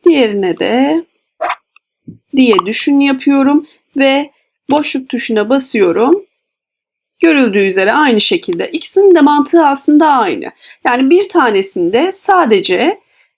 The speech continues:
"E diye düşün" iki saniye, diğerinde ise "E diye düşün". Bu da aksi söylenene kadar "E diye düşünecek". Buradaki kutucuk görünecek. Peki buradaki "merhaba de" diye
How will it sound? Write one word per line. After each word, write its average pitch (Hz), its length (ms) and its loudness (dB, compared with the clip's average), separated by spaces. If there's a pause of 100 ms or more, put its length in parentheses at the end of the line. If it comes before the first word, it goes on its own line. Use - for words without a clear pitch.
(540)
"E 311 320 0
diye 247 340 2
düşün" 247 320 0
iki 269 180 -2
saniye, 311 760 0
diğerinde 262 540 2
ise - 420 -4
"E 285 280 0
diye 247 260 0
düşün". 190 380 0
Bu 262 100 0
da - 60 0
aksi - 320 -6
söylenene 277 540 0
kadar 277 300 -2
"E 277 220 0
diye 269 220 -2
düşünecek". 233 680 0
Buradaki 202 340 -2
kutucuk 240 440 -4
görünecek. 190 420 0
Peki 359 320 -2 (880)
buradaki 330 520 2
"merhaba 269 840 0
de" 269 280 0
diye 170 360 -2